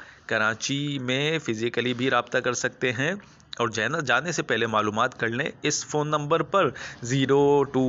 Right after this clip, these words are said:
वन थ्री सिक्स थ्री फ़ोर नाइन सिक्स सेवन एट और दूसरा नंबर है एंड में एट थ्री। डिफेंस फेज फ़ोर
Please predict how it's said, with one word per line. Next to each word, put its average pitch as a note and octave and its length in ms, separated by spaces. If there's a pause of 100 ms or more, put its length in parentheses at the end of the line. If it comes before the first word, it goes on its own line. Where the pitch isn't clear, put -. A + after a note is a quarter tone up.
वन A#2+ 360
थ्री D3+ 300
सिक्स - 340
थ्री A2+ 220
फ़ोर G#2 320
नाइन A2 320
सिक्स - 300
सेवन A2 300 (200)
एट C3+ 400
और A#2+ 120
दूसरा C3 340
नंबर A2 320
है A2 180
एंड G#2+ 220
में C#3 240 (460)
एट C3+ 280 (400)
थ्री। G#2 260 (1000)
डिफेंस C#3+ 540
फेज D#3 320
फ़ोर D3+ 440